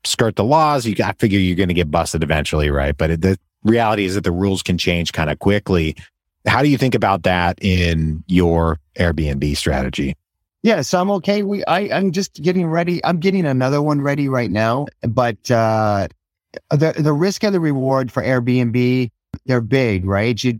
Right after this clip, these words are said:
Speaker 2: you really clear a lot more money with a superhost Airbnb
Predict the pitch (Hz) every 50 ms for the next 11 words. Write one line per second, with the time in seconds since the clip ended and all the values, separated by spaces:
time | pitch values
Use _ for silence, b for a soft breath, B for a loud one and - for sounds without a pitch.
0 | - - 123 120 104 - - 113 117 139 139 139 131 135 120 - _ - - -
1 | - 135 131 123 120 117 117 113 113 107 - - 113 107 104 104 104 117 123 127
2 | 131 131 123 120 110 110 117 117 113 117 113 107 - - - - - - 123 113
3 | - 101 101 - 110 107 101 - - - 80 101 98 90 104 101 104 107 107 107
4 | 139 120 90 82